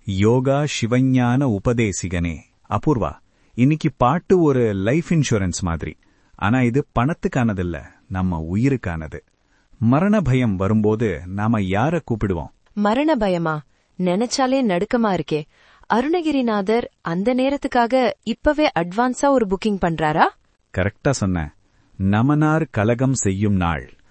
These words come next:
Speaker 1: யமன் வந்து நம்மகிட்ட சண்டை போட்டு நம்ம உயிரை பிடிக்க வர்ற அந்த நாள்ல, சாகாது எனையே சரணங்களிலே காகா, நான் செத்து போகாம, அதாவது பிறவிச் சுழல்ல சிக்காம,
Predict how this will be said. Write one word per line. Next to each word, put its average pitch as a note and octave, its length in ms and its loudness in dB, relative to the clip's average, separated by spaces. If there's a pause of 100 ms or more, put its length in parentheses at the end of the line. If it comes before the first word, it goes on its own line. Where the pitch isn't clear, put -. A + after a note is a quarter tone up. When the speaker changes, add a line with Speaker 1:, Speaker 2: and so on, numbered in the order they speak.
(240)
Speaker 1:
யமன் A2+ 460 0
வந்து C3+ 340 2
நம்மகிட்ட A2 420 0
சண்டை B2 500 0
போட்டு A#2+ 340 0
நம்ம G2 240 2
உயிரை B2 420 0
பிடிக்க C3 360 0
வர்ற G#2 220 0
அந்த G#2+ 420 4
நாள்ல, F#2+ 560 0 (600)
சாகாது C3+ 640 2
எனையே A2 420 2 (100)
சரணங்களிலே G2+ 840 2 (140)
காகா, E2+ 440 -2 (360)
நான் F2+ 180 2
செத்து G#2 420 -2
போகாம, G2+ 460 2 (160)
அதாவது G2+ 580 -2 (280)
பிறவிச் D3 480 2
சுழல்ல A#2 280 2
சிக்காம, G2+ 680 0